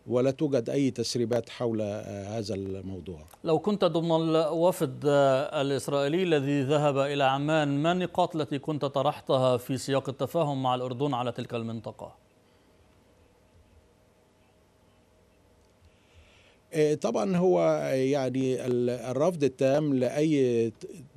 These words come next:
Speaker 1: دخول قوات، آه، إيرانية وميليشيات في، في هذه المنطقة، و-، وهناك معلومات،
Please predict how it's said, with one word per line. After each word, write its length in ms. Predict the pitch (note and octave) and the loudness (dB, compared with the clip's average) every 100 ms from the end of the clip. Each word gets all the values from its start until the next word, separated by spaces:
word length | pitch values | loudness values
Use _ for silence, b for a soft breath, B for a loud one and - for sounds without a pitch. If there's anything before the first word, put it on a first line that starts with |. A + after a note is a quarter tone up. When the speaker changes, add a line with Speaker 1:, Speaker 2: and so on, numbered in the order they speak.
| A#2 G#2+ | -12 -6
Speaker 1:
دخول 400 | C3+ F3 E3+ C3+ | -2 4 4 2
قوات، 400 | - C3 C3 A#2+ - | 0 2 2 0 0
آه، 280 | A#2+ A2+ A2 | 2 2 0
إيرانية 680 | B2 C3+ B2 B2+ C3 C3 C3+ | 0 0 2 2 4 4 2
وميليشيات 960 | A#2+ G#2+ A2+ A2 A#2 A#2 - B2 B2 - | 0 0 -2 0 -2 -2 0 2 2 -2
في، 200 | A2+ G#2+ | -4 -2
في 140 | A#2 | 0
هذه 180 | B2 A#2 | 0 0
المنطقة، 600 | A2 G#2 F#2 A#2+ - C3+ | -2 -4 -4 -6 -2 0
و-، 440 | C3 B2 B2 A#2+ B2 B B B B - | 0 0 0 -2 -4 B B B B -6
وهناك 720 | C3 B2+ B2 B2+ C#3 D#3 D3 | -2 0 0 0 0 -2 0
معلومات، 720 | B2+ A#2+ C3 B2 B2+ B2 B2 | 0 0 0 0 0 0 -2